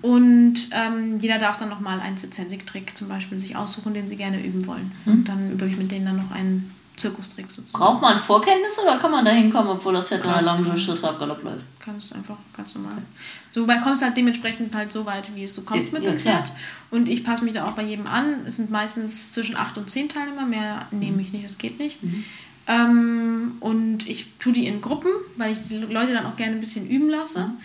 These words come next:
Speaker 2: Das heißt, es sind, äh, entweder Vierer- oder Fünfergruppen, je nachdem. Und die sind dann morgens und abends dran
Speaker 1: Mhm.
Speaker 2: miteinander. Und am zweiten Tag sind die einmal dann durchgehend dran.
Speaker 1: Mhm.
Speaker 2: Und ja, ne, das,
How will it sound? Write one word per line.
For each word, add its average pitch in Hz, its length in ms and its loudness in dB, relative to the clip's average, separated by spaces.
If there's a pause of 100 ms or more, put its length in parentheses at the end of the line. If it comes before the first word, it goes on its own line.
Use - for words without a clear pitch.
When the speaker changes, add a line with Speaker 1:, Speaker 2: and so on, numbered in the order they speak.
(140)
Speaker 2:
Das - 140 -10
heißt, 190 200 -4
es - 120 2
sind, 208 360 -8
äh, 202 540 -10
entweder 208 260 -6
Vierer- 254 360 2
oder 190 100 -4
Fünfergruppen, 294 600 -2
je 233 120 0
nachdem. 247 340 -4 (880)
Und 247 300 4
die 233 120 0
sind 220 220 0
dann 208 160 -2
morgens 214 320 0
und 185 160 -6
abends 190 240 -4
dran 294 300 0 (160)
Speaker 1:
Mhm. 175 320 0
Speaker 2:
miteinander. 262 520 0 (140)
Und 220 140 -2
am 220 120 -6
zweiten 214 320 -4
Tag 214 220 -6
sind 196 160 -6
die - 80 -8
einmal 196 320 -4
dann 196 140 -4
durchgehend - 520 -6
dran. - 160 -8 (180)
Speaker 1:
Mhm. 170 320 -4 (580)
Speaker 2:
Und 196 640 -4 (720)
ja, 311 100 2 (220)
ne, 220 120 -2 (400)
das, 233 100 -10